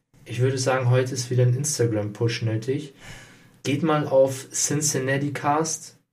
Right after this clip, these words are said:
Instagram, einfach mal abonnieren drücken, einfach mal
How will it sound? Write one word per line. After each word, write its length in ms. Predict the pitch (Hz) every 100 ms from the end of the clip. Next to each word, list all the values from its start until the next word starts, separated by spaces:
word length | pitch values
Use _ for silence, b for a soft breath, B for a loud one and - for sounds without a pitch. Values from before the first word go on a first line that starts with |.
| _
Instagram, 840 | 135 147 - 135 139 139 143 139 B B B _ _
einfach 400 | 127 123 123 120
mal 200 | 117 117
abonnieren 540 | 110 117 117 123 127
drücken, 580 | 127 123 123 127 123 B B B B
einfach 400 | - 135 - 123
mal 420 | 127 123 120 120